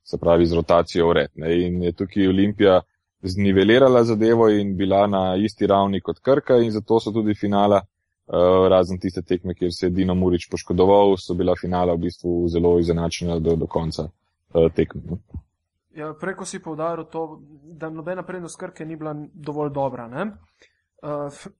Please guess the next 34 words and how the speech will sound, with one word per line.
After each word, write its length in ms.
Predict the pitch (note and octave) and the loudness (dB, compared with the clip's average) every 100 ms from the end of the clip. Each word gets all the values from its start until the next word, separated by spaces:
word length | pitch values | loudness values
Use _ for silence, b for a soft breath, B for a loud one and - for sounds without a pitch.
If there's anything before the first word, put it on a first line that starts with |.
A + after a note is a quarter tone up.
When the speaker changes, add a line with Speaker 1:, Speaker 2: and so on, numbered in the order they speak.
| _ | _
Speaker 2:
jaz 280 | - G3 A3+ | -18 -10 -8
sem 100 | G3+ | -8
dejansko 440 | D#3+ F3+ C#4 - B3 | -6 -6 -6 -8 -10
imel 200 | A#3 A#3 | -10 -8
tak 240 | A3 A3 | -10 -10
občutek, 440 | F#3+ - G#3+ - | -18 -14 -12 -10
da 80 | D3 | -12
vsakič, 560 | C#3+ - A#3 C#4 C4 - | -12 -8 -8 -8 -12 -10
ko 120 | G3+ | -8
je 60 | F3 | -6
Krka 320 | - B3 G3 | -4 -4 -6
povedla 420 | - E3 G3+ G3 | -10 -10 -6 -6
za 120 | D3 C#3+ | -8 -10
petnajst, 720 | _ G#3+ - D3 G3+ - _ _ _ _ _ _ _ _ _ _ _ _ | _ -10 -8 -8 -8 -10 _ _ _ _ _ _ _ _ _ _ _ _
je 100 | - | -6
v 80 | F#3 | -6
tistem 300 | F#3 C#4 A#3+ | -4 -6 -6
trenutku 420 | G#3 A#3 A#3+ A3 | -4 -4 -4 -6
bila 180 | G3 G#3 | -4 -2
Olimpija 440 | G3+ F#3+ G#3+ G#3 F#3+ | -2 -4 -6 -6 -8
v 260 | - F3 | -6 -12
psihološko 720 | F3 - F3 E3 F3 G3+ - F3 | -10 -12 -10 -6 -4 -6 -6 -8
nadrejenem 800 | F3 G#3 F3 E3+ F3 F3+ F3 G3+ | -2 -2 0 -4 -2 -2 -4 -8
položaju, 580 | F3 E3+ D#3+ D3+ C3 | -8 -6 -4 -4 -4
ne. 140 | A#2+ C#3+ _ _ _ _ _ _ _ - | -14 -18 _ _ _ _ _ _ _ -10
Ker 100 | B3 | -6
so 140 | C#4 | -6
vedeli, 340 | E4+ B3+ D#3+ E3+ A3 A3 A#3 - _ | -4 -6 -6 -10 -14 -18 -18 -18 _
podobno 340 | A#3 C#4 C#4 | -4 -2 -4
kot 140 | C#4 A#3+ | -6 -4
Grki 260 | B3 B3+ | -4 -4
proti 220 | G#3 G#3 G3 | -10 -12 -12
Slovencem, 480 | G3+ G3 E3+ C#3 | -10 -10 -10 -12
ne. 100 | B2+ | -14